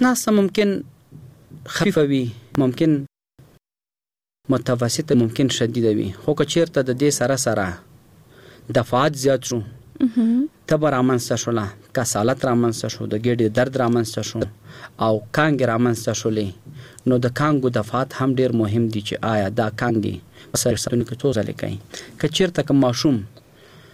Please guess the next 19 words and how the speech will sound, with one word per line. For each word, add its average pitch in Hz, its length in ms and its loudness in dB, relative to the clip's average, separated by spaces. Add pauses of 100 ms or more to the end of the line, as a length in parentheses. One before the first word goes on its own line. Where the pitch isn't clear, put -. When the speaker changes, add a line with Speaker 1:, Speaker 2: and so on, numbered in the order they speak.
(440)
Speaker 1:
په 143 120 6
یو 170 200 4 (120)
ساعت 120 260 -2
کې 123 160 -2
د 120 120 0
دریو 151 260 4
سلو 113 280 0
څخه 113 200 -6 (180)
زیاتې 143 340 0
کانګې 117 300 0
وکړي، 117 300 -2
دې 123 120 0
ته 120 120 -2
موږ 123 180 0
او 120 120 -4
تاسو 123 240 -4 (120)
پرسسټینګ 113 600 0 (140)
یا 101 60 2 (100)
دوامداره 107 720 0